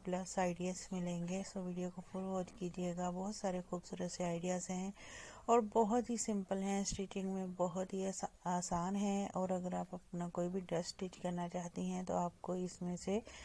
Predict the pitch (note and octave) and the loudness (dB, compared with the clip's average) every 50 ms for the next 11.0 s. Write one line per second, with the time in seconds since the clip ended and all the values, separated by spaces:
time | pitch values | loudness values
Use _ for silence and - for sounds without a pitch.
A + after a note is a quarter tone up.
0 | - - - - - - F#3+ G3+ G#3+ A#3 A3+ - A3+ G#3 G3 G3 F#3 F3+ F3 F3 | -16 -16 -16 -16 -10 -2 0 0 2 2 4 4 4 6 6 6 6 6 6 4
1 | F3+ F3+ F3+ F#3 - - G3 F#3 F3+ F#3+ F#3+ F#3 F3+ F3+ F3+ F3+ F#3 F3+ F3+ E3+ | 4 2 2 0 0 -2 -2 -2 0 0 0 2 2 2 2 0 0 0 0 0
2 | F#3 F#3 F#3 F3 E3 E3 E3 F3 F3+ F3+ F3 - - - F#3+ F3+ F3+ F3 F3+ F3 | 0 -2 -2 -2 -4 -6 -4 -2 -2 -2 -4 -4 -4 -2 0 0 0 0 0 0
3 | - - F3+ F3+ F3+ - - F3+ F3+ - - F#3 F3+ - - - - F3+ F#3 G#3 | 0 -2 -2 -2 0 0 0 0 0 -2 -2 -4 -4 -4 -6 -4 -2 -2 -2 -2
4 | C4 - - - - - - - - - - - F#3 F#3 F#3 F#3 F3+ F3+ F#3 E3+ | -4 -6 -12 -14 -16 -16 -16 -18 -16 -10 -4 -2 0 2 2 4 4 4 4 4
5 | F#3 F3+ F3 E3+ F3+ G3+ A3 A3 G#3+ F#3+ F3 - E3+ - - - F3+ F3+ E3+ F3 | 4 2 2 2 0 -2 0 0 0 0 0 0 -4 -4 -4 -2 -2 0 0 0
6 | E3 D#3 D#3 D#3 - - - - - - - - - - - - - - - - | -2 -2 -4 -6 -10 -16 -20 -20 -20 -20 -20 -20 -20 -20 -20 -20 -20 -20 -20 -20
7 | - - - - - - - - - - - - - - - - - - - - | -20 -20 -20 -20 -20 -20 -20 -20 -20 -20 -20 -20 -20 -20 -20 -20 -20 -20 -20 -20
8 | - - - - - - - - - - - - A3+ A#3+ - - - C4 B3 A#3 | -20 -20 -20 -18 -18 -18 -18 -20 -20 -20 -4 2 4 4 4 6 6 10 12 12
9 | A3+ A3+ A#3 A#3 - - A#3 A3 G#3+ G#3+ G#3+ - - - - G#3 G3+ G3 - - | 12 12 10 10 8 4 2 4 4 4 4 4 4 2 2 2 2 2 2 2
10 | A3+ G3+ G3+ G#3 G3 G3 F#3 F#3+ F#3 - G3 F#3 F#3 F#3 F#3 F3+ - G3+ G3 G3 | 2 2 4 4 4 4 2 2 2 2 2 2 2 2 0 2 4 4 6 6